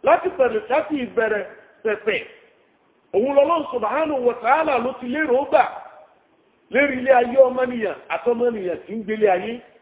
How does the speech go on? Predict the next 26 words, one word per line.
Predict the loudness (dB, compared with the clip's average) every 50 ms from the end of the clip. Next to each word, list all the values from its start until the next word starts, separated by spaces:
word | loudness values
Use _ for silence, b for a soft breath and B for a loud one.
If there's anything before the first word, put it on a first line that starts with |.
| _ _ _ _ _ _ _ _ _ _ _ _ _ _ _ _ _ _ -4
Àti | -2 -2 -2 -4 -6 -2
bẹ̀rẹ̀ | -2 0 2 2 4 6
lọ́ba | 6 6 6 6 2
yìí | 0 0 -4 -6 -6 -8 -10 -8 -4
ló | -4 -4
ti | -4 -4 -8
ní | -8 -4 0 0
ààtò | 2 2 0 -2 -2 -4 -6 -6 -6 -14 -20 -12 -8
fún | -6 0
ilé | 4 4 4
ayé | 4 4 0 0 0 2
wa. | 2 0 -2 -4 -10 -18 -20 -20 -20 _ _ _ _ _ _ _ _ _ _ _ _ _ _ _ _ _ 0
Kò | 0 0
gbẹ́nu | 2 4 4 4 4 4 2 0
ẹnì | 0 0 0 -2 -6 -4
kankan | -2 -2 -2 0 0 0 0 0 -2 -6 -10 -16 -20 -10 -4
kó | -2 -2 0
sọ | 4 4 4 4
wípé | 4 0 0 0 2
Ọlọ́run | 2 2 0 0 -2
subhanahu | -4 -2 -2 0 0 0 0 0 0 0
wa | 0 -2
ta'ala | -2 -2 -2 0 0 2 0 0
kẹ̀dá | 0 -2 -2 -2 0 -2
wa | -2 -2 -2 0
sáyé | 0 0 0 -2 -6